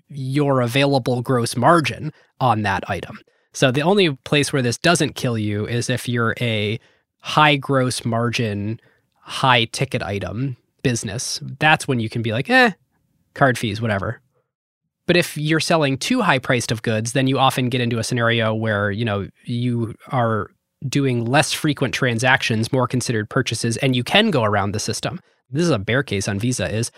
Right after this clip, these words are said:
are they ever gonna participate in real estate or cars or, no, not at these interchange rates. Why would anyone ever buckle to pay these sorts of things for things that cost a thousand dollars or more?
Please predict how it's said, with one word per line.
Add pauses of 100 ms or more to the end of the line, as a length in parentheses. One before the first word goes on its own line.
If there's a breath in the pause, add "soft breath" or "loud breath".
(440 soft breath)
are
they
ever
gonna
participate
in
real
estate
or
cars
or, (200)
no, (180)
not
at
these
interchange
rates.
Why
would
anyone (260)
ever
buckle (280 soft breath)
to
pay
these
sorts
of
things
for
things
that
cost
a
thousand
dollars
or
more?